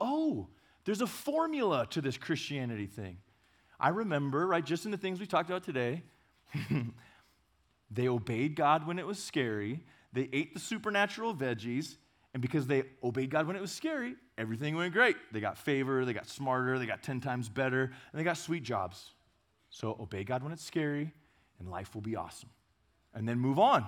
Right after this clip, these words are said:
right, with that dream that he had and they had to interpret. What did they do? They prayed in tough times. If you're not careful, your theology could become,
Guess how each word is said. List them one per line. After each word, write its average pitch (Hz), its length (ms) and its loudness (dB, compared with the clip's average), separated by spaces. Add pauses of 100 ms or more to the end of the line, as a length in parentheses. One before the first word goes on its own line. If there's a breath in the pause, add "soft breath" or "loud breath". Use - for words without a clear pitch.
right, 160 180 4
with 180 140 0
that 180 220 4
dream 233 360 0
that 190 120 4
he 156 40 2
had 160 160 6
and 147 80 -4
they 156 60 0
had 180 160 4
to 208 80 -2
interpret. 214 500 0 (1040 soft breath)
What 127 100 0
did 143 80 -2
they 165 100 4
do? 185 180 -2
They 131 220 -2
prayed 185 680 -2
in 170 160 -2
tough - 380 -2
times. 95 640 -8 (180)
If 113 160 -8
you're 135 80 -6
not 147 160 -4
careful, 220 400 -4
your 123 140 -2
theology 143 460 0
could 131 120 -10
become, 127 300 -2